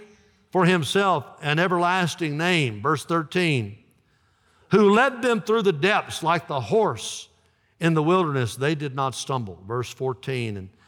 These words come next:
as the cattle which go down into the valley, the Spirit of the Lord gave them rest. So you led your people to make for yourself a glorious name."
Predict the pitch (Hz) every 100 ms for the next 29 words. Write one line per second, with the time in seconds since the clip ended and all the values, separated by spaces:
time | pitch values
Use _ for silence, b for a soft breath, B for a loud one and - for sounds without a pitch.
0 | b b 139 123 117 - 165 160 123 110
1 | 117 - - 117 110 123 127 123 117 110
2 | 107 123 131 113 104 98 - 175 180 143
3 | 139 165 131 117 117 117 123 147 180 151
4 | - - b b b b - 175 170 165
5 | 170 180 156 135 185 208 165 143 143 165
6 | 202 - 165 151 143 - 175 165 151 131
7 | 139 185 190 151 151 190 220 143